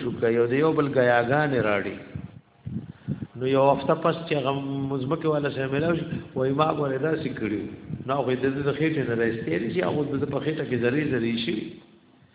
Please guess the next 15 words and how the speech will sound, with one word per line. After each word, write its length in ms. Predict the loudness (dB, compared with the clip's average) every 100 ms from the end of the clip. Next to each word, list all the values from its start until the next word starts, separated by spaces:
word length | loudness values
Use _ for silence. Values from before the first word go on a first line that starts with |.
| _ -16 -16 -16 _ 2
نو 100 | 4
هغه 180 | 6 6
وایي، 180 | 4
"ځکه 260 | 4 4 2
ډېر 260 | 4 2 4 2
دې 140 | 2
څه 140 | 2
چې 120 | 2 2
خوړلي، 360 | 4 4 6 4
اړه 140 | 4
کې، 120 | 2
اړه 400 | 0 2 2 2
کې 40 | 2
والا 220 | 2 2
وایي." 200 | -2